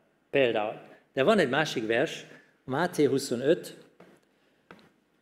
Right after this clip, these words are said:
ott a király elé kerülnek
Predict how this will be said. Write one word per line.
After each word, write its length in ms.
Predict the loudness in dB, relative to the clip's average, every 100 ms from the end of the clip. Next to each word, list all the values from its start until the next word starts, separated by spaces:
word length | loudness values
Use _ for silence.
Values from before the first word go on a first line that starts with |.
| _ _ _ _ _ _ _ _ _ _ _ 2
ott 360 | 2 2 -14 -18 -20 _ _ _ _ _ _ _ _ _
a 140 | -16 -4
király 580 | 4 6 6 2 2
elé 300 | 4 6 6
kerülnek 840 | 4 2 4 4 4 -4 -8 -16